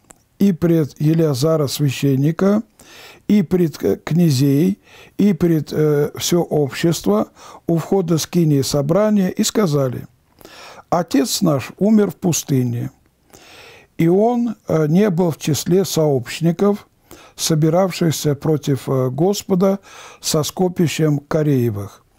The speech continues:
Это когда было восстание, э, Кореи, Дафана и Аверона, и они живьём провалились под землю. А, «Но за свой грех умер,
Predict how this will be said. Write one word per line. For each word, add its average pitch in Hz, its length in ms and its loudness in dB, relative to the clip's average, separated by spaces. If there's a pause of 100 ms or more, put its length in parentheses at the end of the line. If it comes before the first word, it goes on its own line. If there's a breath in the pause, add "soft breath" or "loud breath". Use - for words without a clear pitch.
(120)
Это 139 200 -6
когда 127 280 -6
было 123 280 -6
восстание, 143 720 -4 (400 soft breath)
э, 127 240 -10
Кореи, 151 380 -2
Дафана 131 560 -6
и 131 220 -10
Аверона, 147 680 -6 (260 soft breath)
и 135 80 -8
они 135 400 -6
живьём 131 380 -4
провалились 120 580 -6
под 123 200 -8
землю. 104 460 -8 (3500 loud breath)
А, 156 180 0
«Но 226 200 2
за 214 200 0
свой 202 340 2
грех 170 500 0
умер, 220 480 4